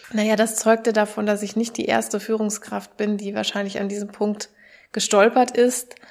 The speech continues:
Aber er fragte mich dann, was ich denn so den ganzen Tag tue, und ich erzählte, dass ich viele Mitarbeitergespräche führe im Eins-zu-eins-Kontakt und dass ich Vorstellungsgespräche habe, dass ich mich um das komplette Recruiting kümmere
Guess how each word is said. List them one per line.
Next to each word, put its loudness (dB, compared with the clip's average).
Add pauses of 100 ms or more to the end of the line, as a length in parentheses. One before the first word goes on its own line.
(460)
Aber 2 (260)
er 6
fragte 2
mich 0
dann, 0
was -2
ich -6
denn 0
so 0
den 0
ganzen -4
Tag -6
tue, 4
und -2
ich -6
erzählte, 2
dass -2
ich -10
viele -2
Mitarbeitergespräche 0
führe -4
im -4
Eins-zu-eins-Kontakt -4
und -10
dass -6
ich -8
Vorstellungsgespräche -2
habe, -4
dass -6
ich -10
mich -8
um -8
das -6
komplette -6
Recruiting -2
kümmere 0